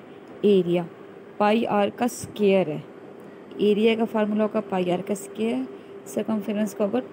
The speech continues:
टू पाई r, ओके। अब इधर पाई की वैल्यू और सी फाइंड करना है।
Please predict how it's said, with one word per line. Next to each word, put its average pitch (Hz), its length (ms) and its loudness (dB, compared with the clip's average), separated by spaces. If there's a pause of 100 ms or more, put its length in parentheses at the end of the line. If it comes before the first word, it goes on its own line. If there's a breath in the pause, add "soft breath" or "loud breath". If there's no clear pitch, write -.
(200)
टू 233 140 2
पाई 190 240 2
r, 160 240 -4 (420)
ओके। 202 240 0 (1080 loud breath)
अब 180 200 0
इधर 196 380 4 (100)
पाई 190 140 4
की 208 180 0
वैल्यू 202 340 2 (2250)
और 190 80 2
सी 220 340 -2
फाइंड 185 300 -2
करना 165 240 -4
है। 180 60 -8